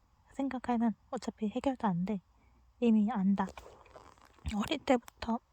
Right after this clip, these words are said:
죽음이 무서웠어서 내가 이렇게 생각하고 무서워해도 변하지 않아. 그 사실은. 그러니까 인정해야 되고 불안증이 오면은 아, 내가 불안하구나. 지금 불안하구나.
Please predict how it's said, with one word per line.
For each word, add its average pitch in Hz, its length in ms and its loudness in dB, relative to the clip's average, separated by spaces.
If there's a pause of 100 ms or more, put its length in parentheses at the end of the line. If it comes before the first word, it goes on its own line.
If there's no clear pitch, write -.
(520)
죽음이 240 380 0
무서웠어서 233 760 -4 (1040)
내가 233 180 0
이렇게 226 160 -2
생각하고 285 500 -2
무서워해도 233 640 -2 (460)
변하지 214 400 -2
않아. 202 300 2
그 - 140 -4
사실은. 226 500 -4
그러니까 240 500 -6 (140)
인정해야 226 500 2
되고 233 400 -4 (640)
불안증이 220 540 -2
오면은 208 420 0 (100)
아, 196 260 -8
내가 196 180 -6
불안하구나. 208 680 -2
지금 - 240 -8
불안하구나. 208 580 0